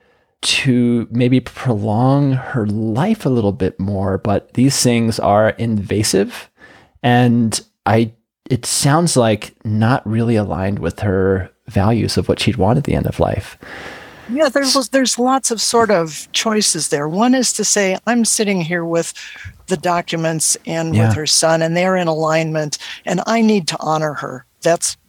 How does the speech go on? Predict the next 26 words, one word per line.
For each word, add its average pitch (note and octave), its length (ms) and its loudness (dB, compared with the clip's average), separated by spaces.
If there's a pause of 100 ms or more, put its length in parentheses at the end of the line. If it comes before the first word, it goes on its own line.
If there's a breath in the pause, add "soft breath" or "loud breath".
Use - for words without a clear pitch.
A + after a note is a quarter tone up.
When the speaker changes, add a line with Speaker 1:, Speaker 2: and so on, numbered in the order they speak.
Speaker 2:
that's C3 300 2
Speaker 1:
Yeah. A2 80 4
Speaker 2:
my E3+ 80 0
responsibility." D#3+ 960 0 (280 loud breath)
Sometimes G#3 920 0
I D#3+ 100 2
would D#3+ 200 -4
not G3 240 2
even F#3 240 0
say A3+ 280 0
there's E3 280 0
lots D#3+ 200 2
of D3 100 -6
things D3+ 300 -4
we D3+ 80 -6
could C#3 220 -12
do. E3 300 0 (340 loud breath)
I F#3+ 140 2
might G3+ 260 2
invoke G3+ 440 2
the G3+ 100 -2
fact G3+ 340 0
that G3+ 160 -2
physiologically F#3+ 880 -2
she's G3+ 240 -2
dying F#3 480 -2